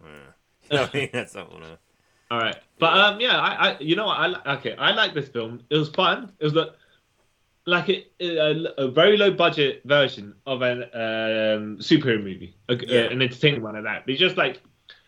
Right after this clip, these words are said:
Speaker 2: scale it down and everything looks the way it looks, right? It doesn't need to be grand or epic, right?
Speaker 1: No, no, no.
Speaker 2: <coughs> Um, but it had good action. The, I, I, the action sequences were pretty good.
Speaker 1: Yeah.
Speaker 2: Um,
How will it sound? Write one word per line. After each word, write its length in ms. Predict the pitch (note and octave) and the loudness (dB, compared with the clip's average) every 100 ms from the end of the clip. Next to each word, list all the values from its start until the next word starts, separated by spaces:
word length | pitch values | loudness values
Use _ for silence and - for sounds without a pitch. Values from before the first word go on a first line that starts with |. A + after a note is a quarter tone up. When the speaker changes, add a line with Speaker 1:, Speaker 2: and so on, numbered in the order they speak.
| _ _ | _ _
Speaker 2:
scale 320 | - - A#3 A3 | -6 2 4 4
it 100 | F#3 | 2
down 320 | D#3 D3 C#3 | 2 0 -2
and 100 | B2 | -2
everything 400 | A#2 C3 B2 B2+ | -4 -6 -8 0
looks 240 | D3+ D3+ | 0 0
the 100 | C#3 | -2
way 140 | B2 A#2+ | 0 0
it 120 | A2 | -2
looks, 240 | A#2 - | -8 -8
right? 120 | G2+ | -8
It 40 | A#2 | 0
doesn't 200 | D#3+ E3+ | 0 0
need 140 | E3+ | -2
to 40 | D3+ | -4
be 80 | |
grand 300 | B2+ C#3 C3 | 0 2 2
or 80 | A#2+ | 0
epic, 320 | A2+ - F2 - | -2 -4 -10 -8
right? 260 | G#2 - | -8 -6
Speaker 1:
No, 220 | C3+ B2 | -4 0
no, 80 | G2 | 2
no. 120 | A3 C#2 | 0 -2
Speaker 2:
<coughs> 40 | - _ _ _ _ _ _ _ _ _ _ _ _ - | -16 _ _ _ _ _ _ _ _ _ _ _ _ -10
Um, 460 | B2+ A#2+ A#2 A#2 A2 _ _ _ _ _ _ | -6 -4 -6 -10 -16 _ _ _ _ _ _
but 200 | - C#3 | 2 4
it 40 | C#3 | 4
had 180 | D#3 D3+ | 2 4
good 160 | A3 | 4
action. 340 | G3+ E3 - - | 4 0 -8 -12
The, 260 | C#3 D#3 A2+ | -6 -6 -4
I, 260 | B2+ B2+ C3 | -6 -4 -4
I, 40 | |
the 240 | B2 C3+ D#3 | -6 -2 0
action 340 | F3+ F#3 F3 | 0 -2 -6
sequences 480 | F#3 E3 F3 D#3+ D3+ | -6 -6 -6 -6 -4
were 120 | C3+ | -2
pretty 220 | D3 C3 | -2 0
good. 320 | A#2 E3 F#3+ - _ - | 4 4 4 -8 _ -12
Speaker 1:
Yeah. 180 | F#2+ D2 _ _ - | -10 -10 _ _ -4
Speaker 2:
Um, 640 | A#2+ A#2 A2+ A2+ A2 A2 | 0 4 2 0 -8 -16